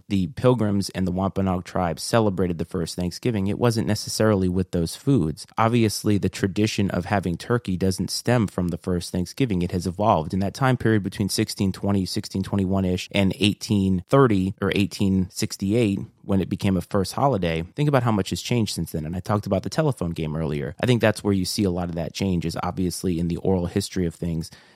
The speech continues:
And of course, cultures evolve, cultures adapt as they become more and more mature.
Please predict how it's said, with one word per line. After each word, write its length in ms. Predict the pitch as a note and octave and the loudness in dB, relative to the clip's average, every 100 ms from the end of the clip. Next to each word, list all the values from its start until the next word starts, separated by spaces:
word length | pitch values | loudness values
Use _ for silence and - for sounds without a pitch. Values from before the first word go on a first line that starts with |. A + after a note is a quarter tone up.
| - | 0
And 120 | A#2 | 2
of 120 | A2 | 2
course, 360 | - C#3 A2 - | 4 4 4 0
cultures 440 | - G#2 - F#2 | -2 0 0 0
evolve, 460 | F2+ F#2+ G#2+ A#1 - | 0 2 0 -2 -6
cultures 360 | F#2 F#2 F#2 | -6 -2 -2
adapt 460 | F2 D#2+ G#2 G2 F2 | -2 -2 0 0 -2
as 120 | E2+ | -2
they 280 | F2 E2 E2 - | -2 -2 -6 -8
become 320 | F2+ - F2+ | -6 -2 -2
more 240 | E2+ F2 | 0 0
and 80 | F2 | 0
more 180 | F2 E2 | -2 -4
mature. 540 | D#2+ - D2 F#2 E2 | -6 -4 0 0 0